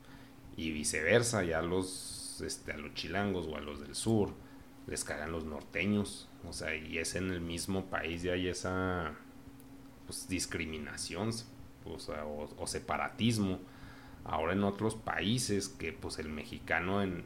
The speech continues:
imagen mundial es que es un huevón en un nopal. Como que digo, o sea, como que todavía salir y que ya tenga así ya la etiqueta y todavía tenerles que comprobar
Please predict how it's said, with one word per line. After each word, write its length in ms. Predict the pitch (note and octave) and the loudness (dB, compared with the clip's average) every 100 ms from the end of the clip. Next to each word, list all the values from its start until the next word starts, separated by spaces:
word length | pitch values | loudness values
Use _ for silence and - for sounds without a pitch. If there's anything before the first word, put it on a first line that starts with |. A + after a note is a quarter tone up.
| - | -6
imagen 460 | E2+ E2 D#2+ G#2 | -6 -2 2 6
mundial 440 | G#2 F2+ D#2+ D#2+ F2+ | 6 4 2 2 2
es 100 | F#2 | 0
que 140 | - | 0
es 120 | F#2 | -2
un 220 | F#2+ F#2 F#2 | 0 2 4
huevón 320 | F#2+ F#2 F#2+ | 6 6 4
en 120 | F#2+ | 4
un 140 | G2 | 4
nopal. 460 | F#2+ F#2 G#2+ G#2 - - - - - - - - - | 2 4 4 4 2 -6 -14 -16 -16 -16 -16 -16 -10
Como 280 | - E2 E2 | -4 -2 -2
que 100 | D#2+ | -2
digo, 260 | E2 E2+ F2 | -2 -2 -2
o 60 | |
sea, 240 | F2+ F2+ - | 0 0 0
como 240 | G2 G2 | 0 0
que 100 | - | 0
todavía 540 | G2 G#2+ A2+ B2+ B2+ - | 4 8 10 8 6 2
salir 640 | - C3+ A#2+ A#2+ C#3+ E3 E3 - - - - - | 4 6 8 8 6 6 2 -8 -16 -18 -18 -8
y 120 | - | -4
que 200 | F#2+ F#2 F2 | 0 2 4
ya 200 | F2 - | 4 6
tenga 400 | A2 G#2+ A2 A#2 | 6 8 8 8
así 480 | A#2 G#2+ G#2+ G#2 - | 6 6 6 4 6
ya 140 | G2+ | 6
la 100 | G#2+ | 6
etiqueta 720 | A2+ F2 - A2+ A#2 C#3+ D#3 - - - - - | 4 0 4 6 6 4 2 0 -12 -18 -10 -6
y 100 | G2 | 4
todavía 240 | A2 G#2+ | 8 8
tenerles 360 | A#2+ A#2 A#2+ A#2+ | 8 6 6 4
que 140 | G#2+ | -2
comprobar 1000 | - F2+ E2+ - E2 D#2+ E2+ G2+ C3+ C#3+ | -2 -2 -2 -4 0 6 12 12 12 8